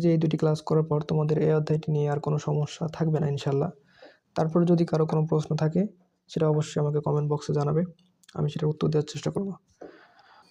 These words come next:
তো আজকে আমরা দেখব পার্ট পাঁচ ছয় ছত্রাক,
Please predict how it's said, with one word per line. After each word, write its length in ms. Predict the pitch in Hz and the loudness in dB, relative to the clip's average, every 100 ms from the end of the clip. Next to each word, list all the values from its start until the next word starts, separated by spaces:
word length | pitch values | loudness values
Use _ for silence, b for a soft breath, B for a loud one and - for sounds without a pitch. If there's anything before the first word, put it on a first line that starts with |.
| B - | B 0
তো 40 | 175 | 2
আজকে 160 | 175 - | 2 4
আমরা 160 | 180 175 | 4 6
দেখব 260 | 175 175 180 180 | 4 4 4 4
পার্ট 220 | 165 160 160 | 0 0 0
পাঁচ 180 | 165 160 | -2 -2
ছয় 240 | - 175 196 B B B - | 0 0 2 B B B -8
ছত্রাক, 500 | - 165 165 175 | 0 0 2 2